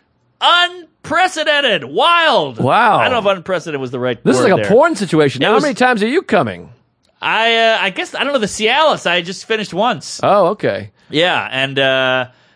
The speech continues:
Speaker 1: it was wild. Then she's like, "All right, I gotta go." And she went back downstairs. I validated her parking, and she, uh, yeah, she, she went home.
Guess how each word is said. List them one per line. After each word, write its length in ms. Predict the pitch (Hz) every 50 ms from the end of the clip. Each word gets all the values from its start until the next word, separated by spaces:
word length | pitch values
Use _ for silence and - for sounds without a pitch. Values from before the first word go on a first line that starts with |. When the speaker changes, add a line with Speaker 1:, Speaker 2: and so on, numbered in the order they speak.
| _ -
Speaker 1:
it 80 | -
was 160 | 160 165 139 131
wild. 380 | 131 139 156 185 240 240 180 156
Then 60 | 151
she's 120 | - 147 127
like, 120 | 127 120
"All 40 | 127
right, 160 | 170 220 180
I 100 | 135 147
gotta 160 | 160 160 151 127
go." 300 | 135 151 196 226 202 131
And 60 | 117
she 60 | 120
went 200 | 120 127 135 131
back 340 | 123 135 143 156 165 165 -
downstairs. 680 | - 156 156 165 156 - - 143 147 170 202 214 175
I 140 | 147 123 120
validated 440 | 117 110 127 139 147 151 156 156 156
her 60 | 147
parking, 480 | 123 - 143 143 165 180 175 208 208 202
and 140 | 165 123 120
she, 400 | - 127 123 123 123 123 120 117
uh, 420 | 113 113 110 110 107 107 107 104 - _ _ - - - - _ _ _ _ _ _ -
yeah, 180 | - 160 220 214
she, 220 | - - 113 104
she 140 | 95 - 120
went 180 | 117 143 147
home. 360 | 139 147 185 226 233 151 98